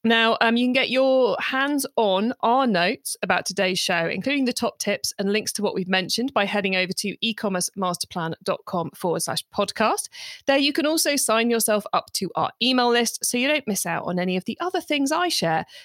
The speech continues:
to help you improve your business. And if you liked this episode, then do have a scroll back. Just have a, go and have a scroll back through our other episodes, because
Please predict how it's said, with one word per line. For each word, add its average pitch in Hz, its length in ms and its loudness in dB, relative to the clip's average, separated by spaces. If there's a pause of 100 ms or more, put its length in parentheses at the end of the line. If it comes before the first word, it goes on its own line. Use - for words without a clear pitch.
(120)
to 277 80 0
help - 300 -4 (120)
you 165 260 -2
improve 185 640 -2
your 175 300 -2
business. - 560 -4 (960)
And 247 280 2 (100)
if 269 320 2
you 269 100 4
liked 302 320 2
this 262 160 0
episode, 185 520 2
then 220 140 2
do 370 280 0
have 349 160 0
a 311 60 2
scroll 285 440 2
back. 226 580 0
Just 440 160 -2
have 427 100 -2
a, 427 260 0
go 403 80 2
and 427 100 2
have 440 100 2
a 403 40 2
scroll 339 500 2
back 277 300 -2
through 254 400 0
our 202 300 2
other 202 260 2
episodes, 180 500 -2
because 214 400 0